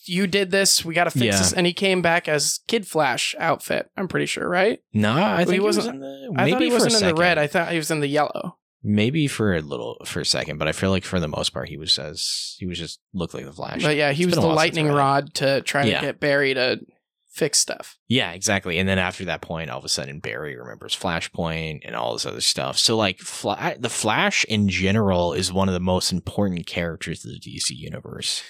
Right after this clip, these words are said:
Speaker 1: That's what I think they're gonna do with the new movie, why they kept it going with Ezra Miller
Speaker 2: Yeah.
Speaker 1: to do it. Just, well, uh, I think a big, big reason was, one, they have, um, Michael Keaton.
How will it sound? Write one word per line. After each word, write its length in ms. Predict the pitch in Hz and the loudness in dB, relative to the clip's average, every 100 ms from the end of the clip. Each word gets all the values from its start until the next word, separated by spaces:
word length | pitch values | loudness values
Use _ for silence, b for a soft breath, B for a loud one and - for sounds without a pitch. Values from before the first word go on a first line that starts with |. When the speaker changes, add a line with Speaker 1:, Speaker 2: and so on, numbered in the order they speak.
| - - | -10 0
Speaker 1:
That's 260 | 185 - 202 | 0 2 -2
what 240 | 202 175 170 | -2 0 2
I 80 | |
think 200 | 165 170 | 2 0
they're 100 | 165 | 0
gonna 160 | 160 151 | 0 0
do 140 | 151 160 | 2 2
with 120 | 156 | 2
the 60 | |
new 140 | 143 143 | 2 4
movie, 300 | 143 147 139 | 2 2 2
why 180 | 143 139 | 4 4
they 160 | 135 | 2
kept 320 | 131 143 131 | 0 -2 0
it 60 | 104 | -2
going 280 | 135 139 139 | 0 2 2
with 140 | 135 | 2
Ezra 280 | 151 143 143 | 2 2 4
Miller 400 | 139 139 143 151 - _ - | 4 4 2 0 -2 _ 0
Speaker 2:
Yeah. 320 | 107 90 87 | 2 2 2
Speaker 1:
to 160 | 170 | 0
do 180 | 151 151 | 0 2
it. 240 | 156 165 - | 2 2 0
Just, 320 | 165 147 - | 0 0 -2
well, 580 | - 175 175 156 151 - | -4 0 2 4 2 2
uh, 140 | 160 151 - | 0 0 -2
I 140 | 196 | 0
think 180 | 165 180 | 2 2
a 60 | 160 | 2
big, 240 | 165 170 - _ | 0 -2 -6 _
big 160 | 202 190 | -2 2
reason 520 | 185 175 170 151 151 | 2 0 -2 -2 -2
was, 300 | 151 147 - _ - | 0 0 -4 _ -6
one, 560 | 175 175 165 160 147 - | 0 2 4 2 0 -2
they 180 | 175 151 | 0 0
have, 380 | 156 151 151 - | 2 0 -2 -10
um, 360 | - 151 143 143 | -2 2 2 2
Michael 320 | 147 147 147 | 0 0 -2
Keaton. 540 | - 147 - 147 143 | -2 -4 -4 -4 -4